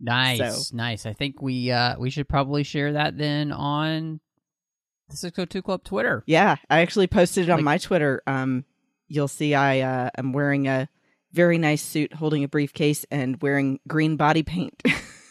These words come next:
Speaker 1: Fantastic. Fantastic. That's awesome, though.
Speaker 2: Yeah.
Speaker 1: Um, well, uh,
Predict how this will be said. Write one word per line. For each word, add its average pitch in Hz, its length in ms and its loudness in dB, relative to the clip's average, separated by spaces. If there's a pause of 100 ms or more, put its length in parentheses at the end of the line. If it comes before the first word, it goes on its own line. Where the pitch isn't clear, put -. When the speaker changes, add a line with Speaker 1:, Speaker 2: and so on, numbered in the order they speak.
(1300)
Speaker 1:
Fantastic. 127 1300 -6 (300)
Fantastic. 110 680 -10
That's - 360 -8
awesome, 269 420 -2
though. 370 60 4
Speaker 2:
Yeah. 196 420 2
Speaker 1:
Um, 117 480 -4
well, 156 260 -8 (160)
uh, - 60 -20